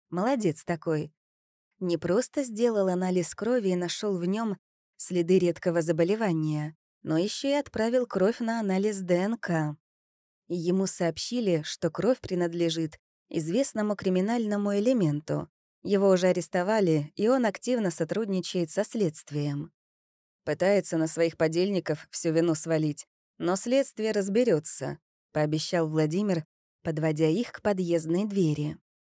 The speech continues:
"Кто кому первым нанёс удар, кто кого хотел убить, разберёмся. Пожар устроил он, это уже доказано".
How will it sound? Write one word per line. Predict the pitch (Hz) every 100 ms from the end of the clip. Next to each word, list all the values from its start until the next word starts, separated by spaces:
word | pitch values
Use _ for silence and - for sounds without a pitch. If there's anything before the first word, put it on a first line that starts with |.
| _ _ _ _ -
"Кто | - 208 254
кому | 240 226 220
первым | 226 214 196 190
нанёс | 175 180 170 -
удар, | 143 185 233 208
кто | - - 277
кого | 180 160 156
хотел | 151 - 156 156
убить, | 160 226 220 - - _
разберёмся. | - 170 185 208 254 262 165 160 - 147 156 - _ _ _ _
Пожар | 156 160 254 247
устроил | 185 175 208 220 165
он, | 147 147 151 _ -
это | 254 254
уже | 240 214
доказано". | 208 247 170 151 151 147 147